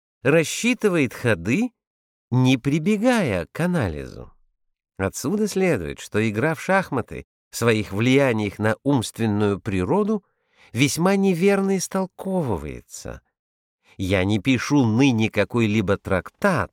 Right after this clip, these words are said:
но просто в виде предисловия к несколько своеобразному повествованию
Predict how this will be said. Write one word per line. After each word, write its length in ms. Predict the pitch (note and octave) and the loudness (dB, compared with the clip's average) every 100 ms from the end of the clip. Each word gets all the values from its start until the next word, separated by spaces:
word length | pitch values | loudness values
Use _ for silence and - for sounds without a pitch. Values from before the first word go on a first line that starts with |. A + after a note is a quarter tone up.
| - | -14
но 400 | B1 - C#3 C3 - - | -14 -10 -8 -10 -12 -4
просто 640 | A3 G#3+ - - - - _ - - _ | 0 0 -4 -12 -14 -16 _ -20 -20 _
в 120 | A2+ | -6
виде 420 | A#2+ E3+ G#3 F3 | 0 2 4 2
предисловия 1120 | - F3 E3+ G3+ - G#3 G3+ B2+ D#2+ C#2 A#1 - - - - | 0 0 0 -2 -2 2 2 2 -2 -8 -10 -14 -20 -20 -12
к 80 | - | 0
несколько 580 | C3+ C3 - B2 B2+ A2+ | 2 2 -2 -4 0 -2
своеобразному 1040 | - C3+ B2+ A#2+ B2 B2 G2+ G#2 G2 G2 | 0 0 2 0 0 0 0 -2 0 -2
повествованию 1120 | F#2 A2+ G2+ F#2 - G#2+ C3 A3 A3+ A3 A3 | -2 -2 -2 -4 -4 -2 0 2 2 4 2